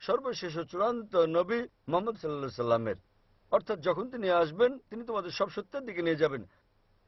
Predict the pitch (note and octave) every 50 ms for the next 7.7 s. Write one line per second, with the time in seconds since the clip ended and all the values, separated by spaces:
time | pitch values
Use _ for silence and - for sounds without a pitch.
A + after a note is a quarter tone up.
0 | _ _ _ _ _ _ _ _ _ _ _ _ _ _ _ _ _ _ - F#3+
1 | A3+ B3 B3 A#3+ G#3 E3+ D#3+ B2+ D3 D3 C#3+ G3 F#3+ F3 - A#3+ A#3 B3 A3+ F#3
2 | D#3+ E3+ C#3 D3+ D3 D#3 D#3 E3 F3 E3 C3 D3 D3+ F#3 E3+ D#3 D#3 D3+ C3 A2+
3 | - F3+ F#3 E4+ E4+ C4 - C#4+ B3 A3+ E3 A#2+ - _ _ _ _ _ _ _
4 | _ - D3+ E3 F#3+ A#3+ C4 C#4 C4+ C4 B3 A#3 G#3 E3+ E3 F#3 F#3+ A3 C4+ B3+
5 | B3 A#3 A3 - E3 F#3 F3 F#3+ F#3 - - F#3+ B3+ B3+ B3+ A#3+ A3+ G3+ C#3 -
6 | G3 G#3 F#3 E3 - - _ _ _ _ - D3+ F3 D#3 - G#3 A3 C4 B3 A#3
7 | A#3+ G#3+ G3 D#3 F3+ G3 A#3 C#4 C#4 C4+ A3 D#3+ A#2+